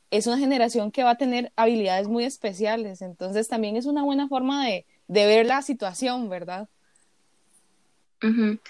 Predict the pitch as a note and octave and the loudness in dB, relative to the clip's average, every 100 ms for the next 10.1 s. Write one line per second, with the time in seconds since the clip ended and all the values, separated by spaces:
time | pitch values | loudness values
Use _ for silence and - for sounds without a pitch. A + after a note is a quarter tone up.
0 | - - - D4 C#4+ A3 A3+ G#3+ G#3+ A3+ | -16 -16 2 6 6 6 6 6 6 6
1 | G#3+ G#3 G#3 G#3+ A3 A3 C4 E4 D#4 B3+ | 6 6 8 8 6 4 2 4 4 4
2 | C4+ D4+ E4+ B3 A3+ G3 G3 G#3+ B3+ A#3+ | 6 6 4 2 0 4 4 6 6 6
3 | G3 G3 F#3+ A3+ A#3 - - - - - | 2 2 2 2 0 -4 -20 -18 -18 -2
4 | G#3+ G3+ G3 G3+ A3 G#3+ G3 F#3 F3+ _ | 4 6 6 6 6 6 4 2 -2 _
5 | _ _ _ _ - B3 C4 A3 G3+ G3+ | _ _ _ _ 4 6 8 6 6 8
6 | A#3+ A#3 G#3+ G3 - - G#3 G#3 G#3+ G#3 | 6 6 6 6 2 0 2 2 2 4
7 | F#3+ - - C4+ A3+ A3+ A3 A3 G#3 G#3+ | 4 2 2 2 4 2 2 4 4 4
8 | A3+ G#3+ G#3 A#3 B3 G3+ F#3 F#3+ A3+ A3+ | 4 4 4 4 4 4 4 4 4 2
9 | G3+ G#3 G#3+ A#3+ B3 B3 C#4 - C#4 G#3+ | 0 0 4 6 8 6 4 2 4 4